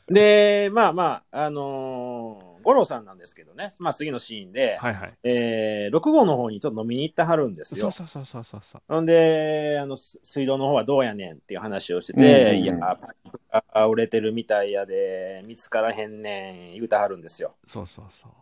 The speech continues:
Speaker 2: う。
Speaker 1: うん。で、えーっと、ここで、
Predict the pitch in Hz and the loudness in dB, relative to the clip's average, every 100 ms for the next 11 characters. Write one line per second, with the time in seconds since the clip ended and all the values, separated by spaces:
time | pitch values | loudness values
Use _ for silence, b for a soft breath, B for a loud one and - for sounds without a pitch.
0 | - 117 110 104 98 95 82 85 b b | -8 -4 -2 -2 -2 -4 -6 -12 b b
1 | b b 196 233 127 - _ _ 131 135 | b b 4 6 4 0 _ _ 2 4
2 | 131 123 120 117 113 110 107 104 101 98 | 4 4 2 0 0 -2 -2 -2 -4 -4
3 | 95 92 - 95 90 82 80 151 143 190 | -6 -6 -6 -6 -4 -8 -8 -2 4 6
4 | 123 87 | 6 2